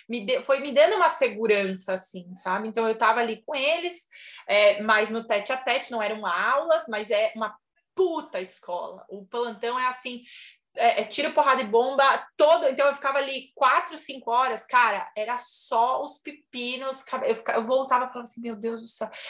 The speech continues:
será que um dia eu vou saber responder tudo isso?" Porque eu ali com dezenove anos, recém-formada ainda, muito crua, né? E eles chegavam assim, "Ah, no livro tal, na página tal." Eu falava assim, "Será que eu tinha que ter esse nível? Eu tinha que saber o que tava na, na,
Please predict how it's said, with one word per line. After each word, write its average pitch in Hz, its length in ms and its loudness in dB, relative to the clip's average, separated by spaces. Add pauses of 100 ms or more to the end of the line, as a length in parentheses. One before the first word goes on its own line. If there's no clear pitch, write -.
(220)
será 240 300 4
que 269 140 -8
um 285 220 -4
dia 220 240 0
eu 247 80 6
vou 247 100 -2
saber 240 260 -2
responder 240 420 0
tudo 220 200 -6
isso?" 254 260 -4
Porque 247 280 2 (240)
eu 226 140 8
ali 240 160 4
com 233 180 -4
dezenove 233 720 6
anos, 254 560 2 (180)
recém-formada 262 1080 0
ainda, 311 240 0
muito 330 260 -4 (140)
crua, 320 480 2
né? 226 240 -2 (360)
E 247 60 0
eles 285 220 0
chegavam 269 320 0
assim, 277 160 -10
"Ah, 311 240 -2
no 302 60 -8
livro 381 440 -2
tal, 302 220 6
na 302 100 2
página 294 400 0
tal." - 140 -4
Eu 247 60 -8
falava - 140 -20
assim, - 140 -20 (420)
"Será 262 280 -2
que - 100 -8
eu 277 160 -8
tinha - 280 -8
que 240 120 -20
ter 269 160 0
esse 330 320 -6
nível? 285 400 -4
Eu 277 80 -2
tinha 294 140 0
que - 60 -12
saber 277 560 2
o 381 60 -2
que - 120 -16
tava 311 200 4
na, 294 200 -2 (240)
na, - 360 2